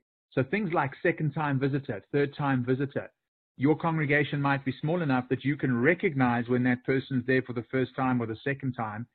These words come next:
You might know the information, but we've got to have, um,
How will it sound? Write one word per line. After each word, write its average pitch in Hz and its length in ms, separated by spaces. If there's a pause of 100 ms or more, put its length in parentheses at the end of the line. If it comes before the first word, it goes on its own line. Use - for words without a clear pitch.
(200)
You 131 100
might 135 260
know 139 640
the 131 300
information, 123 800 (440)
but 143 260
we've 135 180
got 156 140
to 180 100
have, 151 360 (420)
um, 127 300